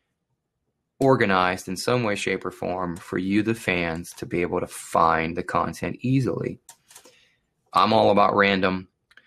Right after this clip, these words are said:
and my partner is all about categorizing and making it, making sense of my randomness.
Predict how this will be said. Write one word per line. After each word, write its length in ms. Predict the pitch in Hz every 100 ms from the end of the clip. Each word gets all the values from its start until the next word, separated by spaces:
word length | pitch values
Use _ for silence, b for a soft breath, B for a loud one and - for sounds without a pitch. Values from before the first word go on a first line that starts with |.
| b _
and 140 | 92 95
my 160 | 92
partner 480 | - 104 101 110 92
is 160 | 92 95
all 200 | 92 92
about 480 | - 87 87 - - _ _ _ _ _ -
categorizing 1080 | 101 92 92 90 90 90 87 90 85 85 -
and 560 | 95 87 87 85 82 -
making 460 | 95 92 92 92 92
it, 160 | 90 - _ _ _ _ _ _ _ _ _ _ -
making 480 | 107 101 - 98
sense 640 | - - - 127 98 87 -
of 180 | 101
my 180 | 101 92
randomness. 800 | 90 90 95 90 - - - -